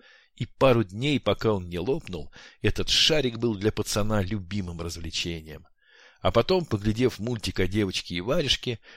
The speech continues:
превратившейся в собачку, он тоже захотел четвероногого друга. Поскольку сын в свои два года уже что-то соображал, я попытался объяснить, что пока собаку ему заводить рановато,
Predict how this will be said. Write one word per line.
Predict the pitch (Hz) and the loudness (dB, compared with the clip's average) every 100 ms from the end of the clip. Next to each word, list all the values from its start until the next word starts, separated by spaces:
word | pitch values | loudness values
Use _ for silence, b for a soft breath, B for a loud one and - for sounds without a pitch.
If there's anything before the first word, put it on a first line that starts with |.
| B | B
превратившейся | 113 110 110 123 - 113 - | 0 2 0 -2 -2 -2 -2
в | |
собачку, | - 101 104 101 - - 90 B B B | 0 0 2 2 0 -8 -10 B B B
он | 147 135 - | -2 -2 0
тоже | 165 127 | 2 2
захотел | 120 - 120 - 123 | 2 2 2 4 0
четвероногого | 113 - 92 90 90 101 92 82 | 0 -4 0 0 0 -2 -4 -4
друга. | 76 80 80 73 - _ _ _ _ _ _ | -6 -8 -8 -12 -16 _ _ _ _ _ _
Поскольку | 101 - 135 123 117 | 0 2 0 0 -2
сын | - 131 107 | -2 -2 -2
в | |
свои | - 107 110 | 0 0 0
два | 101 104 | 2 2
года | 110 113 101 | 2 0 0
уже | 90 98 | -2 -4
что-то | - 107 87 | -2 -2 -2
соображал, | - 82 82 87 127 151 131 B B B - | -4 -2 -2 0 2 2 -2 B B B 2
я | 113 | 4
попытался | 135 135 - 139 - | 4 2 2 2 4
объяснить, | 135 135 135 - 143 | 2 2 -2 -2 -2
что | - - | -2 -4
пока | - 101 131 127 B B | 0 2 4 2 B B
собаку | - - 117 101 120 156 135 | -6 0 4 4 4 2 2
ему | 135 135 127 | 0 0 0
заводить | 123 123 127 127 | 2 4 2 2
рановато, | - 123 120 123 123 104 76 73 | -2 0 2 4 4 2 -2 -10